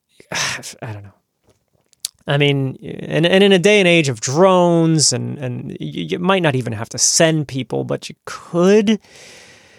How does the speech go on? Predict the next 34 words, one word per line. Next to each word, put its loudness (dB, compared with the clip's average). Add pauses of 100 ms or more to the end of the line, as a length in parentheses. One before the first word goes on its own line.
(260)
Interestingly, 2
all 2
these 0
people -4
are -2
going -2
anyway. 2
Um, -4
this -2
reminds -4
me -6
also -2
during -4
the -6
conflict -8 (100)
in -6
Syria 4
to -10
join -4
the -4
Y 0
P -8
G. 2
There -2
were, -4
I -4
know -4
of -6
Americans 0 (100)
who, -4 (520)
uh, 0
were 2
just 0
felt 0